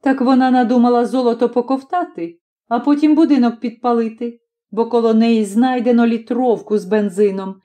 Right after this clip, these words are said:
і сірники напоготові. Ця літровка навіть перекинулася, бензин розлився, коли вишарпнули труп, але ніхто не зауважив,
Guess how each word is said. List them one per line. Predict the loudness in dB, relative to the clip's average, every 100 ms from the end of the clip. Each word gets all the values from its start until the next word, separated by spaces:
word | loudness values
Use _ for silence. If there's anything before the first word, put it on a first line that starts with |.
| -4
і | -2
сірники | 2 2 2 0 0 -2
напоготові. | -2 -6 -6 -8 -10 -12 -10 -14 -16 _ _ _ _ _ _
Ця | -2 2
літровка | 2 2 0 2 2
навіть | 2 2 -2 -4
перекинулася, | -2 -2 -2 -2 -2 -6 -14 -16 -18 -20 _ _ -4
бензин | 0 2 2 2 4
розлився, | 2 0 0 0 0 -6 -8 -8 _ _ -4
коли | 0 2
вишарпнули | 0 -2 -4 -2 0 0 0
труп, | -2 -4 -6 _ _ _ _ _
але | -2 0 2
ніхто | 0 0 2
не | 2 2
зауважив, | 0 0 0 -2 -4 -10